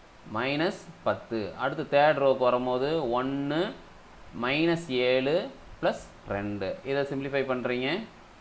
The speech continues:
அப்போ x equal to one by four, நம்மளுக்கு வேல்யூ வந்து எட்டு, நாலு, மைனஸ்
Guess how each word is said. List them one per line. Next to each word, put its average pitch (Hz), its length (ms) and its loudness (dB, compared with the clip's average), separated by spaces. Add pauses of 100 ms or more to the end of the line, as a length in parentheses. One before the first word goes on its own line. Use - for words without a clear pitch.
(960)
அப்போ 135 140 -4 (180)
x - 20 -12 (120)
equal 143 220 2
to 135 120 6
one 131 160 2
by 135 100 8 (120)
four, 147 180 4 (600)
நம்மளுக்கு 135 360 2
வேல்யூ 143 280 6
வந்து 123 160 2 (200)
எட்டு, 120 380 -2 (480)
நாலு, 131 480 4 (760)
மைனஸ் 135 420 0